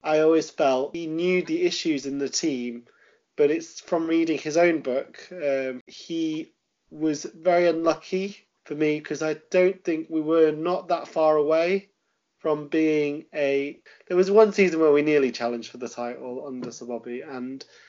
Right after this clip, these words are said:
I always say that there was two things which really, that season was Craig Bellamy got injured.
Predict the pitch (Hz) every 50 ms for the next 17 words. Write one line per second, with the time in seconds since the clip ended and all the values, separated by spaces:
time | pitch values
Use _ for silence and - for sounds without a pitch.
0 | _ _ _ _ _ - - 160 160 156 151 147 147 143 143 - - 143 131 127
1 | 127 127 127 131 127 131 - - 156 147 143 143 139 - - 175 165 160 160 156
2 | 135 127 123 123 - 139 139 143 - - - - - - - _ _ _ _ _
3 | _ _ _ _ _ - 143 151 147 143 135 135 135 135 156 170 185 180 - -
4 | 165 147 143 131 - 139 135 127 139 147 - - 208 165 143 143 139 135 127 -
5 | - _ _ _ - - - - - 156 - - 156 147 147 143 143 135 147 147
6 | 151 165 160 160 165 185 196 202